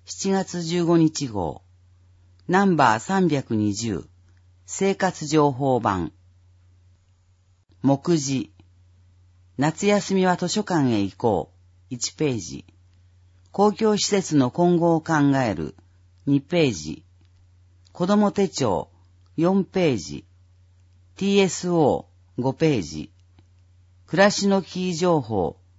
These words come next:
六ページ。催し、六ページ。募集、試験、七ページ。講座、教室、八ページ。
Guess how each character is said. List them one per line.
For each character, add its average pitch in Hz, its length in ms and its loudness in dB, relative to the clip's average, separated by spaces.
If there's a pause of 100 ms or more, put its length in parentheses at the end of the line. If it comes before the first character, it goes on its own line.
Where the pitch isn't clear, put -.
(340)
六 143 260 0
ペ 151 300 -2
ー - 20 -2
ジ。 - 320 -12 (840)
催 185 420 4
し、 160 440 -2 (380)
六 143 320 -2
ペ 139 240 0
ー 98 40 -2
ジ。 78 280 -12 (840)
募 156 140 -2
集、 180 500 -2 (160)
試 - 220 -10
験、 143 340 -2 (600)
七 165 260 2
ペ 160 280 0
ー 107 40 -4
ジ。 73 300 -12 (840)
講 196 300 -4
座、 160 480 2
教 165 240 -4
室、 - 560 -10 (320)
八 - 320 -6
ペ 185 280 -2
ー - 20 0
ジ。 104 280 -14